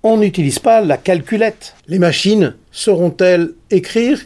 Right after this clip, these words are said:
compter, conjuguer à notre place ? Pourquoi pas un jour nous marier ? Enfin, réaffirmer la place centrale de la culture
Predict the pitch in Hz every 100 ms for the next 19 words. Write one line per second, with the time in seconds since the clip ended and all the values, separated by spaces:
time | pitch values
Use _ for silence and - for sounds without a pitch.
0 | _ - 185 - 226 254 240 - 190 175
1 | 165 190 185 175 185 208 214 240 - -
2 | 139 143 139 160 143 147 151 147 143 151
3 | 180 285 _ _ _ _ _ - 175 170
4 | 147 98 - _ - - - - - 190
5 | 180 - 143 127 110 - - - 151 160
6 | 160 151 - 139 - 143 139 135 139 151
7 | 127 160 135